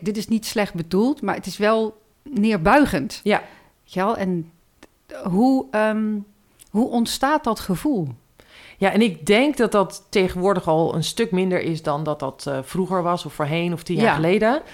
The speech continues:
Speaker 2: Ehm, maar ik denk dus, do-, doordat het beeld nog steeds wel ont-,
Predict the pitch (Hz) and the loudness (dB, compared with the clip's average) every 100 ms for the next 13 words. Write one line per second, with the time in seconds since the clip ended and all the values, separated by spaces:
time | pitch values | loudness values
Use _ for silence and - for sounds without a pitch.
0 | - - - - - 180 180 180 180 175 | -20 -20 -20 -8 0 2 4 4 2 2
1 | 175 175 175 175 170 165 160 - - - | 2 2 2 0 0 -2 -6 -14 -20 -20
2 | - - 185 170 170 151 214 262 247 - | -8 0 0 0 0 2 4 2 -2 -10
3 | 170 196 190 - 208 208 185 220 254 233 | -2 -2 -2 -6 0 2 4 2 2 0
4 | 160 196 247 233 - 196 196 - 208 190 | 2 2 4 2 -2 -4 -2 0 -2 0
5 | 160 98 - | -2 -2 -6